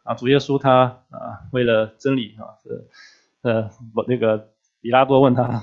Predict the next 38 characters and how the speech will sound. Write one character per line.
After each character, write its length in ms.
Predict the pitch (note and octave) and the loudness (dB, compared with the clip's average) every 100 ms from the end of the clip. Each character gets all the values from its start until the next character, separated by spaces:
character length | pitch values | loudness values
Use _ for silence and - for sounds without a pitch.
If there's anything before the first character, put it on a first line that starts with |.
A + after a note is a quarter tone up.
| - | -6
啊 80 | |
，“什 140 | A2+ A#2+ | -6 -4
么 80 | A#2+ | -2
是 60 | |
真 140 | C3 C#3 | 0 0
理？” 100 | G#2+ | 0
是 60 | G#2+ | -6
吧？ 120 | G2+ | -8
他 100 | A#2+ A#2 | -10 -12
说 100 | A2+ | -10
他 120 | A#2+ | -10
为 140 | A#2+ | -6
了 80 | A2+ | -8
真 140 | A2+ | -8
理 80 | A2+ | -16
来 80 | G#2 - | -14 -16
到 80 | - | -18
世 140 | - | -20
上， 160 | - - _ _ _ | -20 -20 _ _ _
所 100 | - | -6
以 0 | |
他， 280 | D3+ E3+ E3+ | 2 4 4
他 140 | F3 | 2
为 120 | F#3 E3+ | 4 4
了 140 | B2+ | 4
神 340 | - A#2 B2 | 2 -4 -2
啊， 80 | A#2+ | -4
他 220 | A#2 B2+ | 0 0
来 120 | B2 A2+ | 2 2
到 80 | |
世 140 | A#2+ B2 | 0 -2
上， 100 | A2 | -10
他 80 | C#3+ | -6
也 60 | C#3 | -6
是 120 | D#3 | -6
也 120 | - | -8
受 180 | - A2+ | -6 -10
苦， 140 | - | -12